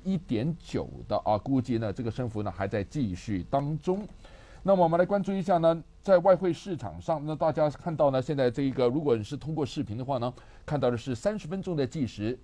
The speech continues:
交易图，那么看到了吗？那么在刚刚的过去，从八点钟开始呢，从原本的零点六八三二呢，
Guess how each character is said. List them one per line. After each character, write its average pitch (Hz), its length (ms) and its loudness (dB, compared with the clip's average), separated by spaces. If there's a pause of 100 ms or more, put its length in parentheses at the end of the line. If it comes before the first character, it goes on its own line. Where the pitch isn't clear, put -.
交 139 360 2
易 110 260 -4
图， 104 380 -2
那 135 100 -2
么 113 100 -2
看 123 160 -6
到 120 120 2
了 107 80 0
吗？ 110 120 -2 (340)
那 143 60 -2
么 127 140 4
在 127 160 2
刚 165 300 -2
刚 165 240 0
的 117 180 2
过 139 240 -2
去， 113 380 -4
从 123 240 -6
八 160 260 0
点 90 180 -8
钟 127 140 -6
开 131 180 -2
始 113 160 -6
呢， 107 160 -4 (240)
从 160 280 -2
原 175 320 0
本 110 200 0
的 120 120 2
零 165 260 -2
点 120 180 -2
六 170 200 0
八 165 260 0
三 170 380 -2
二 156 240 2
呢， 131 200 0